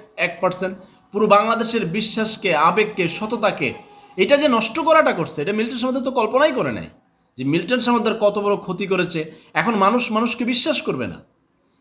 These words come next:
আর আমি ক্ষুদ্র নাগরিক হিসেবে আমার কাছে অনেক অনুরোধ এসেছিল যে অন-, অসুস্থ মানুষ আছে, আপনি একটু লাইভ করে ওনাকে কিছু টাকা তুলে দেন।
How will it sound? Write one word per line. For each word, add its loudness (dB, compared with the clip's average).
আর -4
আমি 4
ক্ষুদ্র -2
নাগরিক 2
হিসেবে 0
আমার 0
কাছে -4
অনেক 2
অনুরোধ -2
এসেছিল -4
যে 4
অন-, 2
অসুস্থ -2
মানুষ 0
আছে, -2
আপনি -2
একটু -4
লাইভ 2
করে -2
ওনাকে -2
কিছু -6
টাকা -2
তুলে -2
দেন। 0